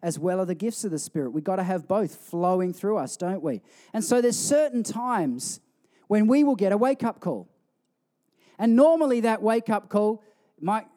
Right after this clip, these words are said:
let's say for me, you know, it might come from the Lord. I just hear something I, and I feel a little bit of a sternness on it or a rebuke or, or an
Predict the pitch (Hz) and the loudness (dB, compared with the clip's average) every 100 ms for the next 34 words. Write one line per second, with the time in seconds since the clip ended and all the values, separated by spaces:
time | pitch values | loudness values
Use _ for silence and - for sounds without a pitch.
0 | _ - 208 208 214 196 - - 185 196 | _ -6 -6 -2 -2 -4 -6 -8 -4 0
1 | 214 214 165 180 - 190 185 185 196 202 | 0 -2 -10 -12 -6 -4 -4 -4 -6 -4
2 | 196 190 190 180 185 208 202 180 170 - | -6 -4 -2 0 2 2 2 0 -4 -6
3 | 208 208 214 208 196 170 170 - _ 220 | -4 -2 -4 -4 -2 -2 -4 -8 _ -2
4 | 226 226 311 294 247 247 247 208 214 185 | -2 0 0 2 2 2 0 0 0 -2
5 | - _ _ 185 - - 226 233 226 170 | -6 _ _ -6 -6 -2 0 2 0 -2
6 | - 143 107 - _ _ - 175 180 190 | -4 -6 -6 -14 _ _ -4 -2 2 0
7 | 175 208 214 147 165 147 139 - 143 143 | 2 4 2 2 -4 -4 -6 -6 -6 -6
8 | 143 151 | -4 -6